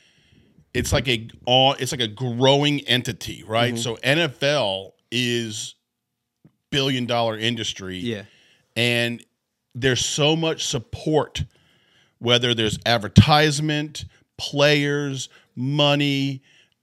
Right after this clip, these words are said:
Speaker 1: I mean, technology that goes into it. There's so much support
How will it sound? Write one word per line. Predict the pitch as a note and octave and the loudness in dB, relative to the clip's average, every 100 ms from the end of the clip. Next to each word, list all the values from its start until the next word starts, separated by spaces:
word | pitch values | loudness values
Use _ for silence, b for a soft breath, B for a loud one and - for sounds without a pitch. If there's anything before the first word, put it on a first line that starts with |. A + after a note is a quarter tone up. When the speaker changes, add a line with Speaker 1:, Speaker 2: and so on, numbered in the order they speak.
| B2+ - | -18 -6
Speaker 1:
I | D3 | -2
mean, | D3 A#2+ | -2 4
technology | - C3+ C3+ C3 C#3+ C#3+ B2 | 4 4 2 2 2 0 -2
that | D3 A#2 | -4 -2
goes | B2+ C3 C3+ | -2 0 -2
into | C#3 C#3+ C#3+ | -4 -4 -4
it. | |
There's | B2+ B2 - | -4 -4 -4
so | - - - C#3 D3+ D3+ | -10 -10 -6 -4 -2 -4
much | D3+ C#3+ D3 - | -4 -2 -2 -4
support | - A2+ - - C#3+ C#3 | -10 -10 -10 -4 -2 -2